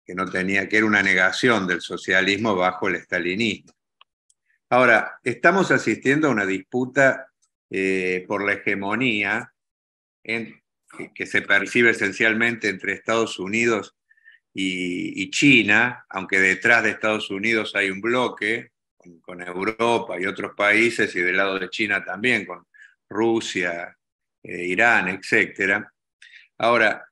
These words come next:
e-, esa disputa entre un imperialismo que está en decadencia y un imperialismo que está surgiendo tiene un costo enorme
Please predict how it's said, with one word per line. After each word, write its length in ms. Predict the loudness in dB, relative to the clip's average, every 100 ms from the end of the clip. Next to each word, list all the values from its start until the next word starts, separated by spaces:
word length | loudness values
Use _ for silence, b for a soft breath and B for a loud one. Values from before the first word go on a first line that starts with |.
| _ _ _ _
e-, 260 | -8 -2 0
esa 200 | 4 6
disputa 600 | 6 2 0 0 0 -2
entre 240 | -2 -4
un 80 | -4
imperialismo 800 | -4 -4 -2 0 0 -2 -6 -8
que 200 | -4 -4
está 240 | -4 0 0
en 100 | 2
decadencia 1080 | -4 0 0 0 -2 -6 -12 -10 -8 -10 -8
y 80 | -2
un 140 | 0
imperialismo 840 | 0 0 2 4 4 4 0 0 -2
que 100 | -4
está 260 | -2 -2
surgiendo 1000 | 0 -2 -4 -2 -2 0 -2 -4 -4 -8 _ _ _ _ _ b b b 0
tiene 420 | 4 4 2 0
un 180 | -4 0
costo 580 | 0 0 0 -4 -4 -4
enorme 800 | -4 0 2 2 0 -6 -10